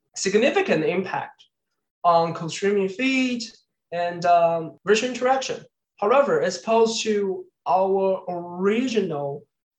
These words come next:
um, hypothesis, team I D and expertise did not exert significant positive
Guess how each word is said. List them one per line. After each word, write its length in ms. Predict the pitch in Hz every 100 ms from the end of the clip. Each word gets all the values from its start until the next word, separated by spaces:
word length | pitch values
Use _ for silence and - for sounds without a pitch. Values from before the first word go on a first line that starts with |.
| -
um, 400 | 156 151 147 147
hypothesis, 1080 | - 165 - 196 196 165 - 135 143 - _ _ _ _ _
team 180 | - 220
I 200 | 214 208
D 560 | 170 208 214 196 175 151
and 180 | 156 156
expertise 1120 | 170 - - 165 - 185 175 156 151 - _ _ _ _ 165 156
did 300 | 170 170 -
not 640 | 170 180 185 170 156 -
exert 560 | 160 156 165 175 165 156 - _ -
significant 880 | - 180 190 190 185 170 170 151 143
positive 600 | 175 165 165 170 165